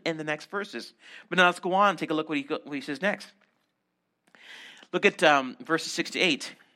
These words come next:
"But I'm a worm and not a man, scorned by everyone, despised by the people.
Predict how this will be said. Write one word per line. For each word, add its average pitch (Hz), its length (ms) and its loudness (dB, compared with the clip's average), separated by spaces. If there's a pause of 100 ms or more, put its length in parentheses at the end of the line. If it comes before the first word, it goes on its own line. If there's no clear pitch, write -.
(580)
"But - 140 -2
I'm 180 260 2
a 160 60 0
worm 151 500 2
and 123 100 -6
not 139 200 0
a 135 40 -2
man, 127 360 -4
scorned 190 640 -4 (240)
by 131 240 2
everyone, 135 400 0
despised 147 640 -2
by 117 240 -2 (260)
the 113 60 -10
people. 98 500 -8